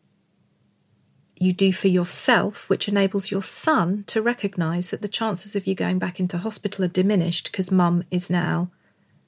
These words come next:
moving forward in her life and doing something that she really wants to do that's challenging her,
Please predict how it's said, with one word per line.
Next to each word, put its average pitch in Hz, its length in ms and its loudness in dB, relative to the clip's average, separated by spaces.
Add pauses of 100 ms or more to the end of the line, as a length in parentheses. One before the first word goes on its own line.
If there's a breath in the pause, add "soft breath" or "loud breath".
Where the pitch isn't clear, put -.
(140)
moving 180 300 4
forward 180 360 2
in 165 100 2
her 175 140 0
life 170 280 -2
and 175 120 0
doing 180 240 2
something 175 420 -2
that - 120 -4
she - 160 -2
really 233 260 6
wants - 220 0
to - 80 -6
do 175 200 0
that's - 180 -2
challenging 190 580 2
her, 170 360 -2